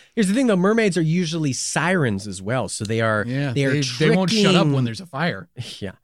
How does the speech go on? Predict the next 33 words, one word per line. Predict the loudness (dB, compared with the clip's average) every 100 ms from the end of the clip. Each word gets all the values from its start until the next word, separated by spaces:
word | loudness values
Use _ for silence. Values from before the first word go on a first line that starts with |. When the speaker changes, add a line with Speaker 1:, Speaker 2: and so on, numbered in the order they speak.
| _ _ _ _ _ _ _ _ _ -20 -20 _ -4
Speaker 1:
they | 0
are. |
Speaker 2:
They | 0 2
should | 2
have | 4
got | 4
Speaker 1:
tricking | 4
Speaker 2:
some | 2
of |
those | 2 2 2
in | 0
the | -2
M | -2
G | -2
M | -2
Grand. | -2 -2 -4 -10 _ _ _ _ _ _ _ _ _ _ _ _ _ _ _ _ _ -6
The |
mermaids | 0 2 2 0 -2
look | -2 0
out | -2
for | -4
fires. | -6 -4 -4 -6 -6 0
Speaker 1:
They're | 2
tricking | 4 2 4 4
these | 4 6
men, | 6 6 4
Andy, | 2 2 2 0 -4 _ _ _ _ _ _ _ _
into | -2 0
falling | 2 4 4
in | 4
love | 4
with | 2 -2
them, | -6 -10